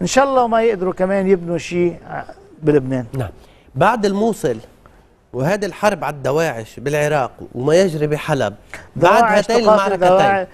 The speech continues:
Speaker 1: أو دواعش تقاتل دواعش.
Speaker 2: إيه.
Speaker 1: هل ف-، للأسف الشديد،
Speaker 2: مم.
Speaker 1: آه، إذا كان في واحد هونيك داعش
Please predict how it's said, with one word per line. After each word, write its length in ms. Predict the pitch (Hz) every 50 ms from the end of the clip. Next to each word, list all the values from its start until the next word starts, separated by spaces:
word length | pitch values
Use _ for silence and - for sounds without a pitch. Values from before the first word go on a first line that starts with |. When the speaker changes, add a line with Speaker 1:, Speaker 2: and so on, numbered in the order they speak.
| - - - -
Speaker 1:
أو 260 | 185 180 180 170 165
دواعش 540 | 165 165 170 185 208 226 226 202 190 190 -
تقاتل 560 | - - 170 - - 190 196 185 - 175 156
دواعش. 640 | 147 160 165 175 170 165 156 156 185 180 - - - -
Speaker 2:
إيه. 300 | 147 139 120 120 156 180 - - - - _ _ _ _ _ _ - - - - - - - - - - - - - - _ _ _ _ _
Speaker 1:
هل 360 | - - 190 208 208 202 190
ف-، 140 | 160 - 156 - - - _ _ - _ - - - - _ _ _ _ - 139 143 - _ _ - - _ -
للأسف 440 | 143 139 175 185 196 - 233 190 -
الشديد، 560 | - - - - 139 123 139 170 165 151 143 - - - -
Speaker 2:
مم. 220 | 147 135 113 98 95 98 - 123
Speaker 1:
آه، 200 | 123 131 139 139 - - - - _ _ _ _ _ _ - - - -
إذا 160 | 147 139 156
كان 280 | 143 - - 214 202 180
في 200 | - 202 208 196
واحد 180 | 202 196 165
هونيك 240 | 156 160 190 202 170
داعش 680 | 143 147 185 185 175 165 160 156 131 - - - -